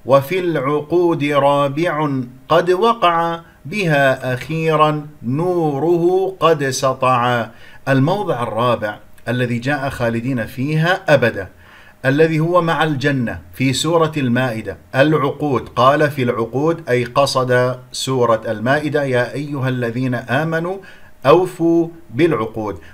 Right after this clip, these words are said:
وهو الموضع الثاني، أي الأخير الذي قصده السخاوي رحمه الله تعالى، لأن الموضع الأول لم تأتي فيه كلمة أبدا، وهذا الذي قصده: "بها أخيراً نوره قد سطع"،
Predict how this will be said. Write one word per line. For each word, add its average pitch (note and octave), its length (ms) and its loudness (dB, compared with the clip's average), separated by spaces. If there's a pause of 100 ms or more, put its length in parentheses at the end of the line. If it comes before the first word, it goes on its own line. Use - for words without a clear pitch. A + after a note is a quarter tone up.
وهو E3 300 4
الموضع D#3 560 0
الثاني، C#3+ 540 -4 (280)
أي E3 280 4
الأخير C#3+ 800 0
الذي B2+ 300 0
قصده D3+ 500 0
السخاوي D3 760 0
رحمه B2 440 -4
الله B2 300 -2
تعالى، D#3 400 0
لأن A#2+ 400 -2
الموضع F3 500 2
الأول B2+ 680 2 (240)
لم D3+ 220 4
تأتي C#3+ 400 0
فيه C3 320 -2
كلمة B2 460 0 (360)
أبدا، D3+ 520 4 (220)
وهذا E3+ 500 2
الذي E3+ 280 0
قصده: E3+ 640 0 (220)
"بها C#3+ 640 2
أخيراً G#3 580 2
نوره A3+ 1040 4
قد D3 240 2
سطع"، C3 800 2